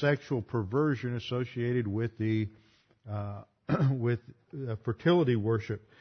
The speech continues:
And that was later borrowed by the Greeks and, and others, but it had its origin in the Egyptian, uh, Babylonian, Canaanite,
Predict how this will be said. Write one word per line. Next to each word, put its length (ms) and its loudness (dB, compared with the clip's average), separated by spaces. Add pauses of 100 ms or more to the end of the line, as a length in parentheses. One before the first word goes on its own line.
(220)
And 180 4
that 140 2
was 160 0
later 320 4
borrowed 640 2
by 180 2
the 100 -2
Greeks 560 -2
and, 280 -4 (100)
and 160 -8
others, 420 2
but 280 0
it 100 0
had 220 0
its 180 -2
origin 720 2 (380)
in 180 2
the 140 4
Egyptian, 720 -2 (440)
uh, 180 -2
Babylonian, 760 0 (100)
Canaanite, 580 -2